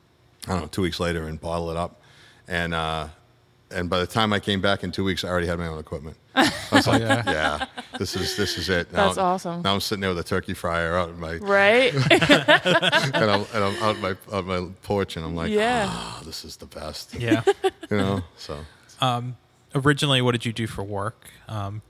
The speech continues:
Speaker 2: before MacBeat?
Speaker 1: Um, I've been in the car business a long time.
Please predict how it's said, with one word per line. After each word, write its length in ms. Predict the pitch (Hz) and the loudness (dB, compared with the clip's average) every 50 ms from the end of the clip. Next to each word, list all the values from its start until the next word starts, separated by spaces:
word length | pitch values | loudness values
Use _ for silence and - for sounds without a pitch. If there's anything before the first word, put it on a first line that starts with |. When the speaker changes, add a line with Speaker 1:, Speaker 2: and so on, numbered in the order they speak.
| _ | _
Speaker 2:
before 540 | - 110 104 - - 120 110 107 104 104 104 - - - - - _ _ _ - | -12 -10 -10 -6 -2 0 0 0 0 -2 -4 -6 -12 -20 -20 -20 _ _ _ -14
MacBeat? 460 | 107 110 107 - _ - 113 113 104 - _ _ _ _ _ _ _ _ _ _ _ _ _ _ _ _ - | -10 -10 -10 -10 _ -2 -2 -2 -2 -4 _ _ _ _ _ _ _ _ _ _ _ _ _ _ _ _ 0
Speaker 1:
Um, 540 | 120 123 131 131 131 131 131 123 117 101 - - _ _ _ - - | 2 4 4 6 4 4 2 2 0 -2 -4 -12 _ _ _ -2 0
I've 120 | 120 113 | 0 2
been 100 | 160 180 | 2 2
in 100 | 165 131 | 2 2
the 80 | 101 87 | 2 0
car 260 | - - 92 92 98 | 0 0 2 2 2
business 480 | 95 104 101 90 85 87 80 - - - - - | 2 0 -2 -2 -4 -8 -8 -10 -12 -12 -10 -6
a 60 | 92 | -4
long 340 | 85 85 82 82 82 85 80 | -4 -2 -2 -4 -4 -6 -8
time. 520 | - - 87 82 82 85 85 85 87 87 | -8 -8 -6 -4 -4 -4 -6 -6 -8 -10